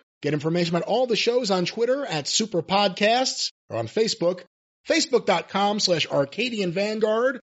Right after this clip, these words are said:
A few notes, of course, get the wrestling news at the wrestling news dot com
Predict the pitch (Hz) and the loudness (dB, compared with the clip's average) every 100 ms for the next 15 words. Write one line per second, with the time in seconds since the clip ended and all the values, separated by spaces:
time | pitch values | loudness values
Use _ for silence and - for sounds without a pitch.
0 | _ _ _ - 165 190 180 220 277 - | _ _ _ -10 -2 0 4 2 2 0
1 | - - _ _ _ - 120 - 180 277 | 0 -2 _ _ _ -10 -8 0 2 4
2 | - - _ _ _ _ - 277 294 220 | 2 -2 _ _ _ _ -2 -2 -2 0
3 | 254 294 285 277 285 285 302 269 139 92 | 2 2 2 2 2 4 4 4 2 0
4 | - - _ - 175 151 147 196 202 190 | -4 -4 _ -4 -2 0 2 2 2 2
5 | 185 190 160 160 151 190 202 233 294 | 0 0 0 -2 -2 -4 -2 0 -2